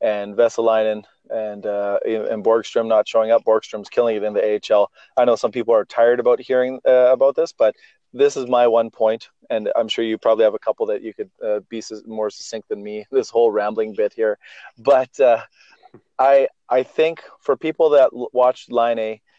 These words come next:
and say, and Barkov, you know, for Florida fans, and say, "This is really special. It's really cool that they get to go to Finland and do this."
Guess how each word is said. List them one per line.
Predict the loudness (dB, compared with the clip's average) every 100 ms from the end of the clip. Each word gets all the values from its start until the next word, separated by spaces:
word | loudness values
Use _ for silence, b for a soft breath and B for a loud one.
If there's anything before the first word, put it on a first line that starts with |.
| _
and | -8 -6
say, | 0 4 4
and | 2 2
Barkov, | 2 2 2 0 0 -4
you | -10 -8
know, | -6
for | -8
Florida | -2 0 0
fans, | -2 -8 -8 -12 -10
and | -10
say, | -4 -2
"This | -2 -4
is | -6
really | -2 -2 -2
special. | 0 0 0 -2 -4
It's | -4
really | -8 -8 -6
cool | -6 -4
that | -4
they | -4
get | -4
to | -2
go | -2
to | -4 -6 b b _
Finland | -4 -2 -4
and | -6
do | -4 -4
this." | -4 -8